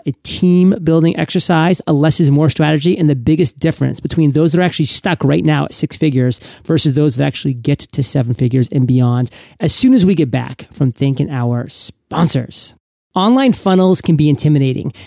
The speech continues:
They require setup and technical aspects you might not be familiar with. But what if I told you that you can build an online funnel from scratch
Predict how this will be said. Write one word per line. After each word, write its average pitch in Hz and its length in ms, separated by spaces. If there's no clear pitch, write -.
They 185 100
require 175 440
setup 180 540
and 147 200
technical 190 480
aspects 165 540
you 165 100
might 147 240
not 233 180
be 196 140
familiar 151 420
with. 131 520
But 196 80
what 180 140
if 247 140
I 247 80
told 202 340
you 214 100
that 165 60
you 170 120
can 185 160
build 170 200
an 151 120
online 190 400
funnel 170 320
from 143 160
scratch 160 560